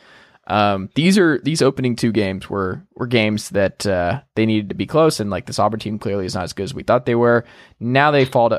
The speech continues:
Ole Miss, and you look at the schedule, you're like, "Oh, they're, they're not gonna break five hundred this year," because you, you can't lose to Ole Miss at home, especially not this way. Lane Kiffin comes in, they win forty-two to forty-one in a thriller. Kentucky loses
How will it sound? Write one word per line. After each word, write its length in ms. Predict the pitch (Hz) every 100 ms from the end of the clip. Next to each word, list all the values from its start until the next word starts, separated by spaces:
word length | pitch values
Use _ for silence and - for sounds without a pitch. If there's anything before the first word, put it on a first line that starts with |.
| -
Ole 160 | 104
Miss, 240 | 98 95 -
and 80 | 101
you 80 |
look 80 | 123
at 40 | 120
the 60 |
schedule, 260 | - 104 78
you're 60 |
like, 140 | 80 98
"Oh, 140 | 104
they're, 260 | 87 107 - -
they're 120 | 107
not 160 | 104 -
gonna 100 | 98
break 200 | - -
five 120 | 113
hundred 220 | 175 131
this 160 | 85 92
year," 100 | -
because 460 | 101 127 110 110
you, 160 | 117 120 _ _ _
you 140 | - 143
can't 340 | - 175 -
lose 260 | 147 139 135
to 120 | -
Ole 160 | 110 113
Miss 240 | 104 -
at 60 | 143
home, 320 | 170 139 - _ _ _
especially 380 | - 160 151 135
not 160 | 113 90
this 180 | -
way. 260 | 117 117 107 _ _ _ _ _ _ _ _ _ _ _ _
Lane 180 | 180 196
Kiffin 300 | 190 175 156
comes 260 | 143 143 139
in, 380 | 131 127 135 - _
they 120 | 135
win 240 | 135 131 123
forty-two 400 | 135 131 131 123
to 60 |
forty-one 640 | 123 123 117 117 117 113 110
in 260 | - 113
a 320 | 104 104 92 - _ _
thriller. 680 | 147 151 147 143 139 139 - _
Kentucky 440 | 160 143 147 147 131
loses 420 | 127 123 117